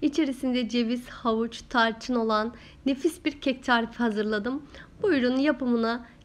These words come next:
geçelim. Karıştırma kabına üç adet yumurtamı alıyorum. Benim yumurtalarım oldukça büyüktü arkadaşlar. Üç adet kullandım. Eğer sizinkiler küçükse lütfen dört adet kullanın. Çünkü yetmez.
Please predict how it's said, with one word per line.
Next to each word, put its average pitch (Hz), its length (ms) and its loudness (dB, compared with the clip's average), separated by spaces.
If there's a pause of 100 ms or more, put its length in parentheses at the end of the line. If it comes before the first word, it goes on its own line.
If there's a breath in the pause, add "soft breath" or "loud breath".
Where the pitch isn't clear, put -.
geçelim. 240 560 2 (1000)
Karıştırma 285 680 2
kabına 254 340 2
üç - 180 0
adet 233 320 2
yumurtamı 220 580 0
alıyorum. 254 600 2 (760 loud breath)
Benim 294 200 6
yumurtalarım 214 720 2
oldukça 220 580 0
büyüktü 247 360 2
arkadaşlar. 220 720 0
Üç 254 220 -4
adet 208 260 -2
kullandım. 214 600 -2
Eğer 220 280 0
sizinkiler 214 640 -2
küçükse 247 400 -4
lütfen 240 460 0
dört 240 220 0
adet 262 280 -2
kullanın. 254 540 0 (340 loud breath)
Çünkü 233 300 -2
yetmez. 262 760 0